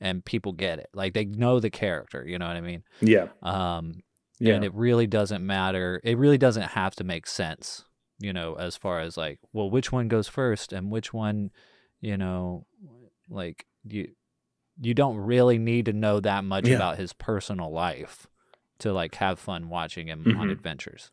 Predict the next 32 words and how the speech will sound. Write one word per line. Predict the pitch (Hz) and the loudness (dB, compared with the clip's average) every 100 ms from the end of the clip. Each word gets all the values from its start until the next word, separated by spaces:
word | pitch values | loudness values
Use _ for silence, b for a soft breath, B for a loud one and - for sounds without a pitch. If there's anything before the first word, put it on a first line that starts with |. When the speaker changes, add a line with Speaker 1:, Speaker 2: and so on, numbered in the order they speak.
| _ | _
Speaker 1:
you | - 90 | -10 -8
know? | 82 78 - b b b b b _ | -8 -10 -14 b b b b b _
Um, | - 90 87 85 80 80 76 - | -8 -4 -2 -4 -6 -10 -12 4
Speaker 2:
Yeah, | 117 107 - _ _ | 6 6 2 _ _
exactly, | 113 101 101 90 87 92 | -4 0 0 -2 -4 -4
yeah. | 90 - - - | -4 -8 -16 -12
Speaker 1:
and, | 113 101 92 92 90 | -6 -4 -4 -4 -4
uh, | 87 82 80 71 - | -4 -4 -4 -8 -8
yeah, | 113 98 92 | -4 -2 -2
and | 95 95 | -4 -4
so | 110 | -4
Temple | 90 135 123 | -2 -2 0
of | 98 | 0
Doom | 90 131 147 | 0 0 2
is, | 117 | 0
like, | 107 95 | 2 0
the | 90 98 | -2 -4
only | 92 104 104 | -2 -2 -2
one | 92 92 95 90 | -2 -4 -4 -4
that | 87 87 | -4 -6
really | 92 98 98 85 - | -4 -2 -2 -4 -4
doesn't | 98 98 101 92 - | 0 0 -2 -8 -8
have | 107 85 | -8 -6
anything | 90 110 107 95 87 | -4 -2 -2 -4 -8
to | 80 | -8
do | 80 | -10
with | 80 - | -8 -10
his | 82 | -10
personal | - 78 - 82 76 | -10 -10 -10 -12 -12
life, | 73 - - _ _ _ _ _ _ _ | -14 -16 -20 _ _ _ _ _ _ _
you | - 107 | -6 -2
know? | 98 87 87 | -2 -2 -4